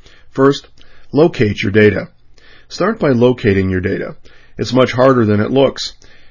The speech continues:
Begin the process by searching for data on your database and file servers. Think of every location where your data can be deposited.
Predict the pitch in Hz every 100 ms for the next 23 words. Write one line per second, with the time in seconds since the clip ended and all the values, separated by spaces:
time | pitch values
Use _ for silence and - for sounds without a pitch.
0 | - 170 247 214 131 123 131 107 104 -
1 | 107 113 120 139 123 139 113 104 110 107
2 | 110 117 120 120 98 92 98 107 110 120
3 | 127 120 104 87 92 - - _ - -
4 | - - - 139 151 131 - 131 131 156
5 | 151 147 - 151 151 104 92 98 104 120
6 | 107 101 107 - 110 98 95 104 120 120
7 | - 92